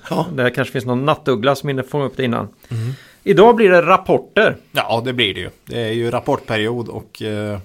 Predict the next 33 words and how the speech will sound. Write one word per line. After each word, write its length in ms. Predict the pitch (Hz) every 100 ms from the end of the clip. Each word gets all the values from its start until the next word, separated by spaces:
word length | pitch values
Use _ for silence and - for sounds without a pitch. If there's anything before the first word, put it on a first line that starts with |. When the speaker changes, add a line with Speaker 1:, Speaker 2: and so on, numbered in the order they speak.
| -
Speaker 1:
det 160 | -
blir 140 | 123 127
ju 80 |
bara 160 | 120 120
att 60 | 107
mata 540 | 117 139 131 101 - 123
på 300 | - 160 131
här, 240 | 98 90
känner 260 | - 110 90
jag. 100 | 85 _ -
Speaker 2:
Ja, 280 | 131 147 165 -
nej, 300 | 143 147 156 143
den 100 | 160
här 240 | 147 143 127 -
liknelsen 800 | 151 170 165 - 135 127 165
med 140 | 156 151
rapportflod 760 | 143 - 165 - - 147 160
och 80 | 160
sådär, 320 | 175 147 127
jag, 240 | 131 143 147
jag 200 | 147 139
börjar 160 | 160 156
förstå 300 | 151 170 151
det 80 |
mer 180 | 139 139
och 60 | 127
mer. 140 | 147
Man 120 | 131 131
fullständigt 360 | 151 147 120
badar 560 | 117 160 151 117 151 165
i 80 | 160
de 120 | 147
här 180 | 120